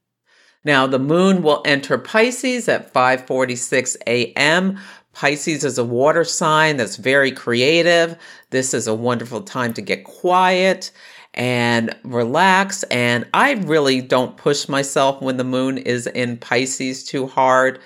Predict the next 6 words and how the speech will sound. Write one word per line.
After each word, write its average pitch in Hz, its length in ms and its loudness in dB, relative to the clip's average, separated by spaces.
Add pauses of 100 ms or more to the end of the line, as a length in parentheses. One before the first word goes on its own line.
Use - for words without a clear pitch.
(360)
or 131 280 4
find 170 440 2
ways 151 260 2
to 135 140 -4
express 127 560 -2
myself 127 500 -4